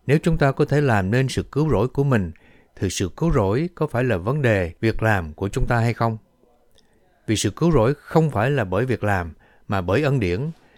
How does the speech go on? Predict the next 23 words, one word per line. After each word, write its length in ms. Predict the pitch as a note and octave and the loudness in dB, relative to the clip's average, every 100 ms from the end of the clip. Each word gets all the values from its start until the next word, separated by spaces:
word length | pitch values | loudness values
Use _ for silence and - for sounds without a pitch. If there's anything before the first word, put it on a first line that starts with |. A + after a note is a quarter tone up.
| _ _ | _ _
nên 180 | G#2+ A#2 | -2 0
Phaolô 340 | A#2+ A#2+ A#2 | 0 2 2
có 140 | A2+ C3 | 0 -2
ý 220 | C3 D3 | -2 -2
gì 280 | B2+ G2 D#2 | 0 0 -2
khi 220 | - A2+ | -6 -4
bảo 240 | F#2 E2 | -2 -2
chúng 200 | F2+ B2 | -2 -2
ta 240 | A#2+ A2+ A2 - _ | 0 0 -2 -10 _
hãy 160 | - A2+ | -6 -2
làm 300 | B2 F#2 D#2+ | 0 0 0
nên 200 | G#2+ A#2 | 0 0
sự 200 | - F2 | -2 -6
cứu 220 | - B2 | -2 -2
rỗi 200 | A2+ F2 | 0 -2
của 160 | G#2+ A2+ | -4 -4
mình? 200 | A2 D2+ - _ _ _ _ - _ _ _ _ _ | -4 -4 -12 _ _ _ _ -20 _ _ _ _ _
Bí 120 | - D#3 | -2 0
quyết 260 | E3+ F#3+ - | 4 4 4
để 120 | A#2+ | -2
hiểu 240 | B2+ G2+ A#2+ | 0 2 2
lời 200 | B2 F2+ | 2 0
Phaolô 500 | - A#2+ B2+ B2+ | 2 2 4 0